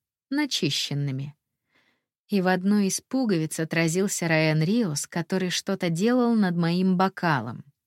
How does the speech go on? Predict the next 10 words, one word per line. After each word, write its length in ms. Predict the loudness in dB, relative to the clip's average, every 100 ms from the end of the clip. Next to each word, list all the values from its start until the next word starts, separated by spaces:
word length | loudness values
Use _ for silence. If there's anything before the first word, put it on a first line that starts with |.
| _ _ _ _ _ _ _ _ _ _ _ _ -4
Яд? 560 | -2 -2 -2 -8 -20 _ _ _ _ _ -20 _ _ _ _ -2
Нет, 520 | 2 4 2 0 -2
это 200 | -2 0
вряд 440 | 2 2 0 -4 -12
ли. 200 | -14 -14 _ _ _ -2
А 120 | 2
вот 200 | 4 2
какая-нибудь 760 | 0 0 2 2 2 0 -2 -2
наркота 640 | -2 -2 -2 -2 -2 -2
запросто. 720 | 2 0 0 -6 -10 -12 -16